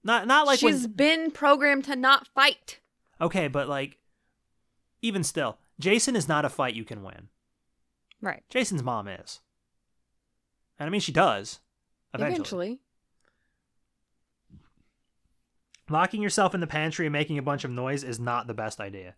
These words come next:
Speaker 2: I know.
Speaker 1: She's not quiet
Speaker 2: She's
Speaker 1: in there.
Speaker 2: whimpering very loudly.
Speaker 1: Yeah, just shut the fuck up. And stop moving, too, 'cause that makes noise in that old-ass cabin.
Speaker 2: Yes.
Speaker 1: Just don't do any of that shit.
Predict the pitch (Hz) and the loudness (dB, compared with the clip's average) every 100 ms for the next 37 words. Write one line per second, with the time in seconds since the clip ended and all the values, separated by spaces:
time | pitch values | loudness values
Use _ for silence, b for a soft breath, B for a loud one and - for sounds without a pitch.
0 | - 220 196 151 156 185 - 156 214 185 | -12 -6 -4 0 2 2 2 0 0 0
1 | 214 226 190 160 160 185 202 185 185 160 | -2 0 -4 -4 -4 -2 0 2 0 0
2 | 147 151 113 135 - 160 160 - 151 135 | -2 -4 -4 -6 -4 -4 -6 -6 -8 -6
3 | 110 104 139 _ _ _ _ _ _ _ | -10 -10 -14 _ _ _ _ _ _ _
4 | _ _ _ _ _ _ _ _ _ _ | _ _ _ _ _ _ _ _ _ _
5 | _ _ _ - 131 220 175 226 143 107 | _ _ _ -14 0 2 4 4 2 -4
6 | - - 117 143 143 123 135 113 123 113 | -6 -6 -6 -8 -8 -8 -8 -8 -8 -8
7 | 117 113 117 117 131 113 90 101 - - | -8 -6 -6 -8 -10 -14 -16 -20 -20 -20
8 | - - 131 143 131 139 131 113 92 90 | -18 -12 -8 -6 -6 -6 -8 -10 -14 -16
9 | - 95 | -16 -18